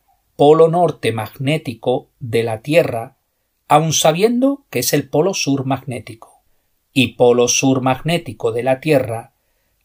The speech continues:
aun sabiendo que es el polo norte magnético. De hecho, no se corresponden exactamente,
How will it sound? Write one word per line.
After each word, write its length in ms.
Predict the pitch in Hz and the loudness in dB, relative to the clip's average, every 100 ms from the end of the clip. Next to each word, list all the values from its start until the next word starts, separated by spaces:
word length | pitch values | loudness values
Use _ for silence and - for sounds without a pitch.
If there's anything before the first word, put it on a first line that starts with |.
| - | 0
aun 240 | 131 127 | 0 2
sabiendo 760 | - 165 175 151 110 110 110 _ _ | 0 0 2 0 0 -6 -8 _ _
que 120 | - | -2
es 160 | 127 - | 0 0
el 180 | 117 113 | -6 -6
polo 400 | - 160 190 190 | 2 2 2 -2
norte 600 | 123 120 - 117 113 - | -4 -6 -6 -8 -8 -10
magnético. 880 | 120 117 113 123 110 113 - - _ _ _ _ _ - | -8 -6 -6 -12 -12 -14 -20 -20 _ _ _ _ _ -6
De 300 | 135 131 190 | 0 4 4
hecho, 480 | 208 - 113 120 _ - | 0 -4 -4 -6 _ -4
no 300 | 127 160 196 | 0 2 2
se 200 | - - | 0 0
corresponden 800 | 120 113 107 - 185 208 110 | 0 0 -4 0 0 0 -4
exactamente, 1040 | 107 107 120 110 - 110 113 107 104 113 | -4 -4 -2 -4 -4 -4 -4 -8 -10 -14